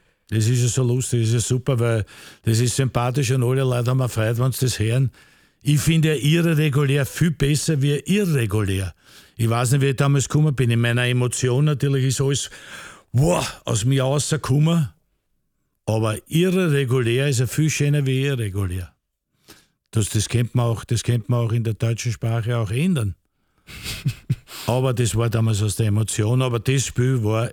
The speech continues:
irre regulär, weil dieser Schiedsrichter aus Australien, das war ein Wahnsinniger. Der glaubt, wir spielen American Football und die Nordiren haben sich an das gehalten.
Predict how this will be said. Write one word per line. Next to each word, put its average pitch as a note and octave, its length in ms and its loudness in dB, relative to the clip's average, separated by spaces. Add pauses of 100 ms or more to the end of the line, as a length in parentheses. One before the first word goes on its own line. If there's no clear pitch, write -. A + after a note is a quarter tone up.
(120)
irre B2 540 0 (280)
regulär, G#2+ 640 0
weil A2 120 -2
dieser G#2+ 280 0
Schiedsrichter B2+ 560 0
aus G#2+ 180 0
Australien, A2 840 0 (400)
das G2 260 -2
war G#2+ 120 0
ein G#2+ 180 0
Wahnsinniger. G2+ 680 -2
Der G#2 200 -2
glaubt, G#2+ 300 -4
wir G#2 120 0
spielen A#2 220 0
American A2 500 0
Football C3+ 580 -2 (540)
und A2 400 0
die G2 140 2
Nordiren A#2 640 2
haben A2+ 180 0
sich A#2 240 -2
an A2 100 0
das G#2 240 -2
gehalten. D#2+ 520 -6